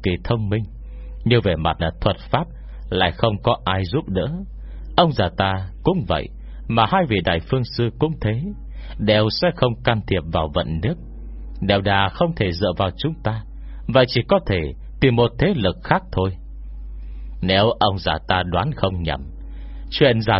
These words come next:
thần giả quỷ trong hoàng cung khoảng thời gian trước đấy là tác phẩm của Lục Vô Kỵ ngươi, đúng không? Võ Mỹ Nương dùng thủ đoạn của mình tìm đến ngươi,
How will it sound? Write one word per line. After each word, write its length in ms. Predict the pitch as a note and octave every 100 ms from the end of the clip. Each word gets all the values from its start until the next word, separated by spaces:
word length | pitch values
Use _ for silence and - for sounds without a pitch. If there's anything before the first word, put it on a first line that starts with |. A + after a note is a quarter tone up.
| -
thần 220 | A2 G2+
giả 180 | G2 E2+
quỷ 160 | - E2+ E2
trong 220 | C#3 B2
hoàng 240 | F2 D2+ -
cung 200 | A2 G#2
khoảng 240 | - D2+ -
thời 200 | F2 D2
gian 220 | C#2 F2 E2+
trước 180 | - C3
đấy 140 | G2+ - - - -
là 140 | A#2 A#2+ -
tác 160 | G3
phẩm 180 | - F#2 E2
của 120 | F2+
Lục 200 | F2 F2+
Vô 160 | - D3+
Kỵ 100 | - F2
ngươi, 260 | E2+ F#2 F#2+ -
đúng 220 | B2 D3+
không? 260 | - F#2+ F2 - - - - - - E2
Võ 140 | E2+ G#2
Mỹ 120 | F2+ D#2
Nương 160 | F2 F#2 F2+ - - -
dùng 260 | C3+ B2
thủ 140 | A#2+ G2+
đoạn 260 | G#2 G2+
của 200 | - F#2+
mình 280 | F2 F2+ E2+ -
tìm 200 | G2 F2
đến 240 | G2 C#3+ F#2
ngươi, 220 | F#2 F#2+